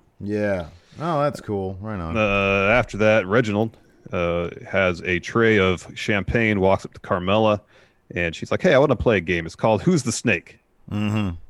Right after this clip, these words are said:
Speaker 1: mm-hmm.
Speaker 2: Says, "Well, s-, let's see here. One of them took a chance on a lowly sommelier and made him a star, while the other totally betrayed her over his obsession with Sasha Banks."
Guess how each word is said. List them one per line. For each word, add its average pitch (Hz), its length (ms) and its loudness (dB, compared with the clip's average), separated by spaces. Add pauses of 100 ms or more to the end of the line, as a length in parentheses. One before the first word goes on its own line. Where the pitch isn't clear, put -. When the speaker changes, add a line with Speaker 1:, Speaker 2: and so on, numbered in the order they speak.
Speaker 1:
mm-hmm. 90 120 -2
Speaker 2:
Says, 87 280 -4
"Well, 98 160 -6
s-, - 140 -8
let's 107 140 -6
see 120 180 0
here. 90 200 -2
One 117 140 2
of 127 120 4
them 120 200 4
took 120 180 -2
a - 20 -18
chance 120 340 0
on 107 80 -2
a 98 40 0
lowly 117 320 4
sommelier 110 640 2
and 95 80 0
made 101 200 2
him 104 260 -2
a 90 40 -4
star, 110 420 2
while 98 140 4
the 92 160 -2
other 113 300 4
totally 110 460 2
betrayed 120 440 0
her 98 240 0
over 95 200 2
his 92 160 -2
obsession 95 460 0
with 82 100 -6
Sasha 98 380 0
Banks." 127 480 0